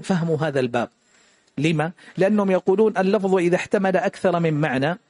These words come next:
محتمل، فإن الحمل الأصل أن يكون على المعنى الظاهر،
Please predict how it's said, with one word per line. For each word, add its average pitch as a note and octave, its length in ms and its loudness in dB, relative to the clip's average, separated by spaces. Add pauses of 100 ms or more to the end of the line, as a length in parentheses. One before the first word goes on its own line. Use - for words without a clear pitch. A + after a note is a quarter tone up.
(960)
محتمل، D#3 540 -2 (640)
فإن G3 400 0
الحمل G#3+ 640 0 (160)
الأصل G3+ 460 2
أن F3+ 100 -2
يكون F#3 300 0
على E3+ 200 0
المعنى D#3+ 320 0
الظاهر، C3 460 -4